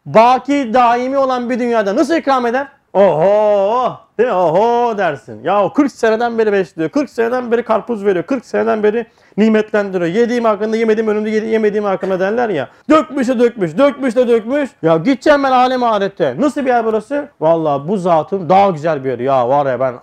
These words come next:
anında giderim. Koşarak giderim. Şevkle giderim. İştiyakla giderim." demem lazım.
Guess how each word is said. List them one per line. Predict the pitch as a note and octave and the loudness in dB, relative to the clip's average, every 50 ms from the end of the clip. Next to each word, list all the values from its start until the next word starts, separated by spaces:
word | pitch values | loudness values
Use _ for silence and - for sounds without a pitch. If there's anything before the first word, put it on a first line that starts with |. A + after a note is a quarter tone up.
| _ - | _ -2
anında | E3 E3 F3+ F#3 F3 F3 E3+ G3 A3 | 0 2 2 2 0 0 0 0 0
giderim. | F#3+ E3+ D#3 D3 B2+ A2+ G2+ - _ _ | -2 -2 -4 -6 -6 -6 -12 -20 _ _
Koşarak | - F3+ F3+ - A#3 A3+ A3+ G#3+ G3 - - | -2 -2 0 2 4 4 4 4 2 -2 -8
giderim. | D3+ C3 C3+ B2+ A2 G#2 G#2 - - | -8 -6 -6 -6 -6 -8 -16 -18 -6
Şevkle | - B3 C4 C#4 - - A#3 A#3 | 0 2 2 2 2 0 -2 -2
giderim. | F#3 F#3 E3 F3 D#3+ C#3+ C3+ - | 0 0 -2 -2 -2 -4 -4 -4
İştiyakla | A#3 A#3 G3+ - - B3+ C4 C4+ C4 - A#3+ G#3+ | -4 -4 -4 -2 0 0 0 0 -2 -4 -6 -6
giderim." | G3+ G3+ A#3+ C#4 C#4 A#3 | -2 -2 -2 -2 -2 -2
demem | G#3+ G3+ F#3 E3+ C#3 C3 | -4 -4 -4 -4 -6 -8
lazım. | A#2+ F#2+ F2+ F#2 _ _ | -10 -12 -14 -18 _ _